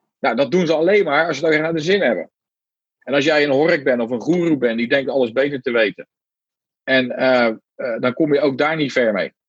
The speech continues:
Hè, dus je, je teammanager, het juiste talent aantrekken, eh, die ga je allemaal nodig krijgen. Je gaat mensen nodig krijgen om je betaalsystemen te regelen. Je gaat mensen nodig krijgen om je orders af te wikkelen.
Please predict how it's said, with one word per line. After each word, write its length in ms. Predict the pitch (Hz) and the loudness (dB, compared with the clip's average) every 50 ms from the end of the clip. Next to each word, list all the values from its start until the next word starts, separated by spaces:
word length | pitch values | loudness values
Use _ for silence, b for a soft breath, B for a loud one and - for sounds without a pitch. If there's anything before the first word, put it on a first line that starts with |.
| _ _ _ | _ _ _
Hè, 140 | - 147 | -4 0
dus 160 | 160 147 127 120 | 0 0 0 0
je, 160 | 135 131 123 | 0 0 0
je 180 | 127 127 123 | -2 -2 -4
teammanager, 480 | _ - 175 165 156 143 139 127 117 107 113 | _ -2 -2 0 2 2 2 2 0 -2 -2
het 80 | 110 | -2
juiste 280 | 120 131 135 123 127 117 | 0 0 0 0 -4 -4
talent 380 | - 131 127 139 151 165 156 151 | -2 0 2 2 0 0 -2 -4
aantrekken, 640 | 139 135 117 123 117 104 - - 95 95 90 92 | -4 -4 -2 -2 -2 -2 0 -2 -2 -2 -2 -4
eh, 240 | 104 120 113 117 110 | -4 -2 -2 -2 0
die 140 | 117 123 117 | 0 -2 0
ga 80 | 135 139 | 2 2
je 80 | 139 139 | 2 2
allemaal 200 | 143 151 143 143 | 2 0 0 0
nodig 240 | 147 151 143 131 | 0 0 0 -2
krijgen. 340 | - - 123 104 98 95 104 | -4 -2 0 0 0 0 -2
Je 80 | 117 117 | -4 -2
gaat 220 | - 135 131 135 | 0 -2 -2 0
mensen 300 | 143 143 143 135 - 131 | -2 -4 -2 -2 -4 0
nodig 240 | 135 135 135 127 120 | 0 0 0 -2 -4
krijgen 280 | _ 135 131 123 117 123 | _ 0 0 0 0 -2
om 80 | 127 135 | -4 -4
je 80 | 123 120 | -4 -6
betaalsystemen 720 | 123 127 - 127 120 123 - - - - 117 113 110 107 | -6 -4 -2 -2 -2 -2 -4 -6 -4 -2 -2 -2 -2 -2
te 80 | 95 107 | _ 0
regelen. 380 | 101 107 101 101 92 98 101 117 | 0 2 2 0 -2 -2 -2 -4
Je 80 | 117 - | -2 0
gaat 180 | 131 131 127 | -2 -2 -2
mensen 280 | 131 135 135 123 - 123 | 0 -2 -2 -2 -2 0
nodig 200 | 131 131 127 120 | 0 0 0 0
krijgen 240 | - 135 127 117 120 | 0 -2 -2 0 0
om 60 | 120 | -4
je 120 | 120 113 | -4 -2
orders 260 | - 135 135 127 117 | 0 0 0 0 0
af 160 | 123 117 - - | -2 -4 -4 -4
te 80 | 113 104 | -4 -4
wikkelen. 360 | 110 98 - - 95 92 | -4 -4 -4 -8 -10 -10